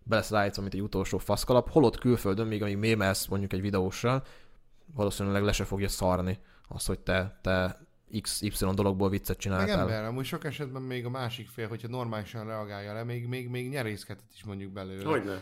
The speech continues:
Speaker 3: persze.
Speaker 2: A, a
Speaker 1: Persze,
Speaker 2: nem
Speaker 1: persze.
Speaker 2: annyira negatív
Speaker 1: Sőt.
Speaker 2: értelemben
Speaker 3: Vagy pozitívan
Speaker 2: véve.
Speaker 3: változhat mindkettő embernek
Speaker 2: Pontosan
Speaker 3: a
Speaker 2: érted ezt,
Speaker 3: sorsa.
Speaker 2: hogy, hogyha, hogyha magára veszi a mémet. Ugye nem véletlenül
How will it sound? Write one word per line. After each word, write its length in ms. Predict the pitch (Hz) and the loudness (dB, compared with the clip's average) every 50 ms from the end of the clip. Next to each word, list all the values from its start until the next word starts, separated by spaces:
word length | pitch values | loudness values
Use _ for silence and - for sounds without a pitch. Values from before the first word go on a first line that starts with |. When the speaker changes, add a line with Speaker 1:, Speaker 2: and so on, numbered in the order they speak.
| - | -4
Speaker 3:
persze. 360 | - 107 101 101 113 113 110 | -2 0 0 0 0 -2 -4
Speaker 2:
A, 60 | 95 95 | -6 -8
a 60 | 101 - | -4 -2
Speaker 1:
Persze, 520 | 117 135 - 110 92 - - - - 98 | 0 2 2 2 0 0 -2 -2 0 0
Speaker 2:
nem 260 | 98 98 104 127 135 | 0 0 0 -2 0
Speaker 1:
persze. 180 | 143 160 117 113 | 2 2 2 2
Speaker 2:
annyira 260 | 123 113 107 107 104 107 110 | 2 0 0 -2 0 0 0
negatív 380 | 110 110 107 - - 110 104 101 | 0 -2 -4 -4 -4 -6 -4 -4
Speaker 1:
Sőt. 80 | 104 104 | -4 -2
Speaker 2:
értelemben 360 | 101 117 113 107 104 120 131 | 0 2 4 4 6 6 4
Speaker 3:
Vagy 60 | 131 | 6
pozitívan 440 | - 143 127 123 101 107 117 110 113 113 | 4 4 4 2 2 0 2 2 2 2
Speaker 2:
véve. 80 | 110 107 110 | 2 4 4
Speaker 3:
változhat 540 | 107 95 - - 104 92 - - 92 - - | 6 6 4 2 -2 -6 -6 -6 -6 -6 -6
mindkettő 540 | - 95 87 - - 90 85 - - 95 92 | -8 -8 -8 -6 -6 -6 -6 -6 -6 -8 -6
embernek 280 | 90 - 185 196 180 | -4 -4 -2 -2 -2
Speaker 2:
Pontosan 320 | - 143 123 - 139 123 120 | 0 -2 -2 -2 -4 -4 -2
Speaker 3:
a 40 | 123 | -4
Speaker 2:
érted 240 | 123 120 120 123 | -4 -4 -4 -4
ezt, 160 | 113 - - - | -4 -4 -4 -4
Speaker 3:
sorsa. 80 | - | -6
Speaker 2:
hogy, 100 | 123 - 104 | -8 -6 -6
hogyha, 340 | 120 123 120 127 127 120 - | -6 -6 -6 -6 -6 -6 -6
hogyha 220 | 127 131 117 139 | -6 -6 -6 -6
magára 400 | 131 139 135 117 113 110 104 104 | -4 -4 -4 -4 -4 -4 -4 -4
veszi 260 | 104 110 - - - | -6 -8 -10 -10 -8
a 60 | 110 107 | -8 -6
mémet. 420 | 110 110 110 104 98 98 95 98 - | -6 -6 -6 -6 -6 -8 -10 -10 -8
Ugye 280 | 131 131 131 135 127 170 | -8 -6 -6 -6 -6 -8
nem 140 | 165 165 160 | -10 -10 -8
véletlenül 440 | 151 139 123 123 123 117 113 113 | -6 -6 -6 -4 -4 -6 -6 -6